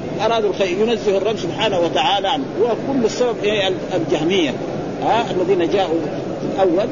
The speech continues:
وهم الذين أدوا إلى هذه الأشياء. ف-، ف-، ثم ذكر سورة الممتحنة و-، والممتحنة يقول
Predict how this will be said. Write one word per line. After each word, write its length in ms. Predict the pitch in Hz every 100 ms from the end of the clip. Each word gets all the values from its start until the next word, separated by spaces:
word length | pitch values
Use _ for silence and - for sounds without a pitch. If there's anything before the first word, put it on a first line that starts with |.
| 202
وهم 200 | 202 185
الذين 340 | 165 160 170
أدوا 520 | 160 147 - 185 180 156
إلى 80 | 156
هذه 240 | 165 147
الأشياء. 420 | 147 - 214 220 190
ف-، 100 | 180 156 147 139 151 - 156
ف-، 160 | 135 - - - - -
ثم 160 | 254 226
ذكر 260 | 233 202
سورة 300 | 160 233 208 185
الممتحنة 680 | 160 160 - 226 233 240 240 - - -
و-، 400 | 175 175 170 165
والممتحنة 600 | 170 160 156 208 233 214
يقول 500 | 190 170 160 196 165